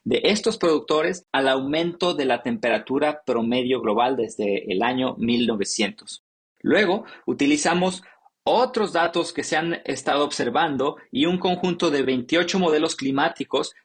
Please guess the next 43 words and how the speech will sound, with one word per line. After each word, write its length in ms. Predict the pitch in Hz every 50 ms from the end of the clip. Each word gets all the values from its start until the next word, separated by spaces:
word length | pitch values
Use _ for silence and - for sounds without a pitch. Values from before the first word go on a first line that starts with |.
| _ -
para 200 | 135 135 143 147
determinar 800 | 147 151 147 - 160 160 160 165 165 170 190 202 202 202 - _ _ _ _
cómo 420 | - 208 233 254 254 262 262 262
la 120 | 233 185 165
relación 520 | 156 147 143 135 127 - - 180 185 185
entre 300 | 175 151 - 123 123 110
la 180 | 131 127 120 -
temperatura 600 | 131 120 107 127 120 117 - - 175 180 175 175
promedio 460 | - 143 139 139 151 156 160 165 151
global 560 | 135 135 135 131 165 180 202 240 277 - _ _ _ _ _ _ -
y 440 | 147 165 185 202 202 190 - - _ _
el 260 | - 139 135 139 131
déficit 480 | - 160 165 165 - 165 - 151 131 117
de 80 | 139
presión 400 | 110 - 120 113 - - 135 131
de 80 | 123 131
vapor. 460 | 120 113 110 - - 113 98 - - - _ _ _ _
Esta 500 | - 151 170 170 - 190 175 175 165 - -
medida, 400 | 135 131 143 170 196 202 180 165
otra 180 | 160 160 147 139
vez, 240 | 170 208 220 - -
que 80 | -
nos 180 | 147 135 127 -
ayuda 240 | 135 123 143 147 170
a 40 |
entender 500 | 165 - 143 123 117 120 147 160 165 160 -
qué 120 | - 151
tan 200 | 147 - 156 147
seco 440 | 127 - - 151 147 - 156 147 -
está 480 | 165 - - - 131 127 139 139 - _ _ _ _ -
el 220 | 117 120 113 107
ambiente. 540 | 101 104 101 113 107 101 92 - - - _ _ _
Con 220 | - 139 147 170
ello 180 | 196 202 220 220
pudimos 320 | - 175 180 185 190 196
determinar 800 | 185 175 175 - 160 147 147 143 139 135 147 147 151 - - _
la 220 | - 127 131 131 -
contribución 760 | 143 139 131 - 131 135 123 127 - - - 185 190 180 165 120
de 280 | 120 123 127 127 - -
estos 560 | - 151 180 175 - 196 185 - - - - _
productores 640 | - 147 147 143 147 - 170 160 170 175 170 151
de 140 | - 170 165
carbono 640 | - 190 185 175 175 190 185 170 175 185 185 185